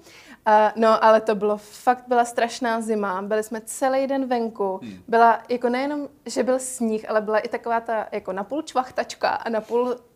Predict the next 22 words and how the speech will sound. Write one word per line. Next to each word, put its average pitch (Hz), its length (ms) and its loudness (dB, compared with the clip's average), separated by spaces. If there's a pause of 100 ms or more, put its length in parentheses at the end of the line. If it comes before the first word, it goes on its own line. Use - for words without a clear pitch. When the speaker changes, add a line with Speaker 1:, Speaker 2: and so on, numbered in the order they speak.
Speaker 1:
totální 240 500 0
led. 208 380 0 (200)
Speaker 2:
Hmm. 240 100 -10
Speaker 1:
Takže 233 240 -4
když 226 140 -6
jsme 247 220 -4
někam 233 280 -2
šli, 214 280 -4
tak 202 120 -8
prostě 220 200 -12
jsme 220 160 -10
šli 233 140 -8
takhle 233 340 0 (280)
ve 240 240 0
řadě. 202 460 2
Úplně 214 320 -4
jsme 214 200 -4
jako 220 460 -6
se - 300 -10
div 240 220 -10
nenatáhli 202 560 -6
všichni. - 440 -16